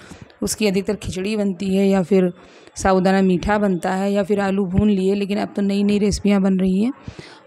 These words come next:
और आप भी इसको एक बार ट्राई करेंगे तो आपको ये बहुत ही अच्छा टेस्ट लगने वाला है। और व्रत क्या, बगैर व्रत वालों को भी ये बहुत अच्छा लगेगा खाने में।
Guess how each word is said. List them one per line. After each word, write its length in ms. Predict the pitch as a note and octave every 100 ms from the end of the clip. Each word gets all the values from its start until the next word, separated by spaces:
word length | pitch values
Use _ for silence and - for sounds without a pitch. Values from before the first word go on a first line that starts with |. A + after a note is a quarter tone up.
| -
और 100 | G3+
आप 200 | G3+ G#3+
भी 300 | A3 G#3+ A3+
इसको 260 | G#3 -
एक 140 | G#3+ G3
बार 100 | G3
ट्राई 280 | - G3 G#3
करेंगे 340 | G3+ G3+ A3+
तो 100 | A3+
आपको 220 | G#3 -
ये 80 | A3
बहुत 340 | F3+ G3 G3+
ही 60 | G#3+
अच्छा 220 | G3 G#3+
टेस्ट 280 | G3 G3+ -
लगने 260 | G3 F#3+ G3
वाला 200 | F#3+ F#3+
है। 220 | A3 D#4+ - - - - _
और 140 | G3 F3+
व्रत 280 | G3 G#3+
क्या, 160 | - A3+
बगैर 300 | G3 G3+ G#3
व्रत 300 | F#3+ G3+ F#3+
वालों 240 | F#3+ F#3+
को 140 | F#3+ G3
भी 120 | G#3+
ये 60 | A#3
बहुत 380 | F3 F3+ G3
अच्छा 280 | F#3 - F#3+
लगेगा 300 | F#3+ F3 F3
खाने 300 | E3 F3+ F3+
में। 200 | F#3 F#3